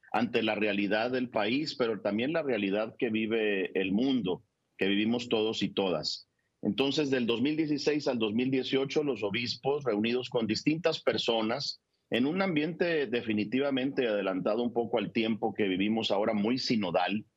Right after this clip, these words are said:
caminando juntos con distintas personas, incluidos, eh, no solo sacerdotes, religiosos, religiosas,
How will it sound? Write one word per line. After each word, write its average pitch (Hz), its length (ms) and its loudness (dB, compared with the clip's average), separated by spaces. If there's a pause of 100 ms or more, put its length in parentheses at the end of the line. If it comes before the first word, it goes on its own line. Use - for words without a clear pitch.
(220)
caminando 110 540 2
juntos 117 640 0 (240)
con 104 240 2
distintas 127 840 0
personas, 117 840 0 (260)
incluidos, 113 800 0
eh, 92 320 2
no 135 160 2
solo 113 720 0
sacerdotes, 101 920 -2
religiosos, 95 640 -2
religiosas, 101 680 -2